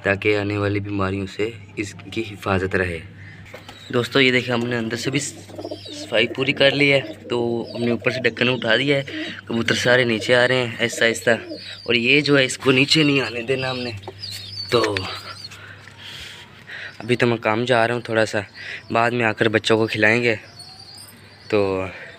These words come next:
और तीन चार कबूतर हैं, उनको अभी नीचे कर देते हैं, हाथों से करते हैं। वो जो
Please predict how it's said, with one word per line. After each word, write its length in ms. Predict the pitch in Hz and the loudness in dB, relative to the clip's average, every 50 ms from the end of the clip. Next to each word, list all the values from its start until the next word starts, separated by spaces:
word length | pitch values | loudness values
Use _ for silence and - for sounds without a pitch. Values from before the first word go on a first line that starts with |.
| - - - - - - - - - - - - - - - - - - - - | -20 -20 -20 -20 -20 -20 -20 -20 -18 -20 -20 -20 -20 -20 -20 -20 -20 -12 -4 -2
और 100 | 110 107 | -2 0
तीन 240 | - - 113 113 | 2 2 2 4
चार 160 | 110 123 120 110 | 4 4 2 2
कबूतर 400 | - - 110 110 104 - 120 117 | 0 -2 -2 -2 0 2 2 2
हैं, 120 | 117 113 | 2 2
उनको 240 | 113 107 101 - 113 | 0 0 0 0 -2
अभी 160 | 110 104 113 | 0 0 0
नीचे 240 | 104 98 92 - - | 0 0 -2 -2 -2
कर 180 | 107 - 123 117 | 0 0 0 2
देते 280 | 110 117 113 - - | 0 -2 -2 0 0
हैं, 140 | 113 107 101 - - - - - - - - - - - - - - - - - - - - - - - | 0 0 -2 -4 -12 -18 -20 -20 -20 -20 -20 -20 -20 -20 -20 -20 -20 -18 -18 -16 -16 -16 -16 -16 -4 0
हाथों 260 | 110 113 113 - 127 | 0 0 0 -2 -6
से 160 | 117 - 131 | -4 -2 -2
करते 320 | 120 - 113 104 - - 120 | 0 0 -2 -2 0 2 2
हैं। 240 | 120 120 120 113 107 - - - - - - - - - - - - - - - - - - | 2 2 2 -2 -4 -8 -14 -18 -18 -20 -20 -20 -18 -14 -12 -12 -12 -12 -12 -14 -12 -2 2
वो 120 | 110 120 120 | 4 4 4
जो 160 | 113 117 113 | 4 0 -2